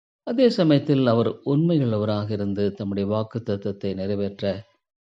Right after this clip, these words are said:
செய்கிறவராகவே இருக்கிறார் என்பதை நாம் விளங்கிக் கொள்ள வேண்டும். ஐந்தாவதாக நாம் பார்க்கும்படியான காரணம் என்னவென்றால், தாழ்மை மற்றும் ஒப்புக்கொடுத்தலின் அவசியத்தை பார்க்கிறோம்.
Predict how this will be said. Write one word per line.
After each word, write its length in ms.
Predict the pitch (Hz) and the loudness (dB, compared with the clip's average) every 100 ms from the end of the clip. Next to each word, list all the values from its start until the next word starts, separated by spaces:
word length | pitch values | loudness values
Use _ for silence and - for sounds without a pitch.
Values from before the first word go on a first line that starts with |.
| _ _ _ _ _ _ _ _ | _ _ _ _ _ _ _ _
செய்கிறவராகவே 840 | - 127 123 127 123 120 123 127 | -4 2 4 6 6 4 4 2
இருக்கிறார் 540 | 113 104 104 120 117 135 | 0 -2 -4 -4 -2 -2
என்பதை 180 | 104 98 | -4 -4
நாம் 160 | 101 | -4
விளங்கிக் 360 | 95 101 101 101 | -6 -6 -8 -8
கொள்ள 180 | 87 87 | -12 -10
வேண்டும். 260 | 90 - _ _ _ _ _ _ _ _ _ _ _ _ _ _ _ _ _ _ _ _ | -12 -16 _ _ _ _ _ _ _ _ _ _ _ _ _ _ _ _ _ _ _ _
ஐந்தாவதாக 640 | 196 240 233 190 151 143 | 4 6 8 6 6 6
நாம் 220 | 135 123 | 6 2
பார்க்கும்படியான 760 | 123 123 123 127 113 113 110 110 | 2 0 0 -2 0 2 2 -2
காரணம் 440 | - 110 107 104 | -4 -6 -4 -4
என்னவென்றால், 540 | 101 95 98 104 98 107 _ _ _ _ _ _ _ _ _ _ _ _ _ _ _ _ _ _ _ _ _ _ _ | -4 -4 -4 -4 -4 -8 _ _ _ _ _ _ _ _ _ _ _ _ _ _ _ _ _ _ _ _ _ _ _
தாழ்மை 800 | - 160 180 202 190 196 202 - _ _ - | 6 8 10 8 6 4 2 -8 _ _ 0
மற்றும் 520 | 143 147 151 135 123 | 0 2 2 2 0
ஒப்புக்கொடுத்தலின் 960 | 131 123 185 185 135 123 123 117 117 | -6 -2 -2 0 0 0 0 -2 -2
அவசியத்தை 680 | 139 123 170 175 165 120 104 | -4 -2 -2 -2 -6 -4 -8
பார்க்கிறோம். 480 | 101 92 - - 87 | -10 -14 -16 -18 -18